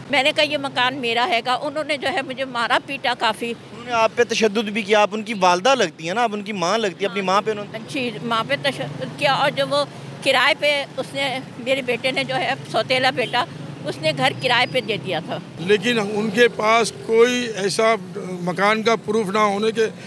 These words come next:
Speaker 3: बावजूद वो घर के मालिक बने बैठे हुए हैं, जबकि मेरी बहन के पास ओरिजिनल तमाम डॉक्यूमेंट्स मौजूद होने के बावजूद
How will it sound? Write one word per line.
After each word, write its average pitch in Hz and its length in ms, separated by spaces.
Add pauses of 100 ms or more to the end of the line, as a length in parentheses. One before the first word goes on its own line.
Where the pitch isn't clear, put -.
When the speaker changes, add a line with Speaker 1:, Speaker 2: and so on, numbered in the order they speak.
(240)
Speaker 3:
बावजूद 196 600 (380)
वो 208 160
घर 196 180
के 208 140
मालिक 190 360
बने 214 180
बैठे 202 240
हुए 214 100
हैं, 208 120
जबकि 202 280
मेरी 214 260
बहन 185 240
के 196 120
पास 196 360 (380)
ओरिजिनल 220 480
तमाम 214 600
डॉक्यूमेंट्स 214 480
मौजूद 196 380
होने 202 260
के 208 120
बावजूद 180 580